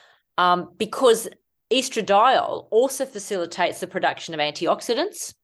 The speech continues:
neuronal growth factors, and the clearance of brain toxins. So when estradiol declines, so do these protective factors.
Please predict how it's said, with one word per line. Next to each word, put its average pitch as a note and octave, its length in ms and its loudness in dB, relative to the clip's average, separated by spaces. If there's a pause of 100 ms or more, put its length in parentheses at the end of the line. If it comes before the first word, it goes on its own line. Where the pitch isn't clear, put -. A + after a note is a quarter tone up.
(160)
neuronal F3 540 0
growth F3+ 300 2
factors, G#3+ 420 -4 (340)
and G3+ 160 -2
the G3+ 60 -2
clearance A3 380 -2
of G3 100 -6
brain A3 220 2
toxins. - 560 -8 (220)
So G#3+ 220 4
when G3+ 100 4
estradiol G#3+ 680 2
declines, E3+ 600 -6 (420)
so G#3+ 260 4
do G3 80 4
these F3 200 4
protective F3 500 -6
factors. E3 480 -2